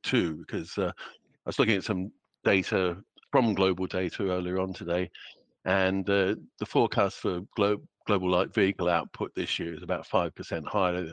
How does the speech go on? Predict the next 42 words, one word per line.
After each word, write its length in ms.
than 180
last 440
year. 160
But 160
of 100
course, 180
the 100
salient 480
detail 400
is 140
that 180
China 440
is 140
going 160
to 60
account 440
for 200
anywhere 260
between 360
twenty-six 600
and 80
thirty 240
percent 500
of 160
total 320
production. 800
That 180
stalled, 720
that 260
output 380
stalled 400
a 40
little 180
bit 180
over 200
the 120
last 320
eighteen 400
months 240
or 60
so 240
for 280